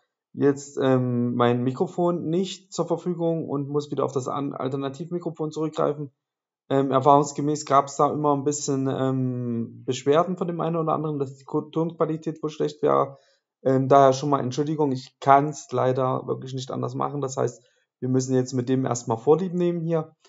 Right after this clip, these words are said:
ähm, zumindest heute Morgen. Und ich guck mal, dass ich das wieder hinkriege, dass wir das mit dem anderen machen können. Unser dax, ähm, hat sich auch Mühe gegeben, das <laughs> nochmal ein bisschen mit hinzukriegen. Ich denke, ihr habt's hinbekommen. Da war das, äh,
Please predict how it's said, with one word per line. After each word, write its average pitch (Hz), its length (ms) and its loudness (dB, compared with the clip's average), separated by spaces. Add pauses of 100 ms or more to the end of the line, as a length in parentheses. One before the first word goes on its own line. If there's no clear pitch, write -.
(300)
ähm, 139 400 2
zumindest 135 400 -6
heute 131 280 -2
Morgen. 147 480 0 (1000)
Und 123 220 -4
ich 113 100 -14
guck 123 140 -6
mal, 120 100 -2
dass 113 160 -2
ich - 60 -16
das 127 180 -8
wieder 123 140 -4
hinkriege, 127 340 -6
dass 127 160 -12
wir 135 60 -8
das 120 140 -10
mit 117 100 -8
dem - 80 -10
anderen 156 200 -2
machen 151 220 0
können. 139 280 0 (420)
Unser 135 400 6
dax, 156 580 4
ähm, 151 880 0
hat 147 260 -4
sich 135 200 -2
auch 175 160 6
Mühe 214 180 4
gegeben, 196 340 -2
das 196 140 0
<laughs> - 80 -16
nochmal 202 160 6
ein 190 60 2
bisschen 190 260 -2
mit 190 140 2
hinzukriegen. 185 520 0 (320)
Ich 143 140 -10
denke, 160 200 0
ihr 151 40 2
habt's - 160 -4
hinbekommen. 170 500 -2
Da 151 140 4
war 147 140 6
das, 147 260 -2
äh, 143 240 -2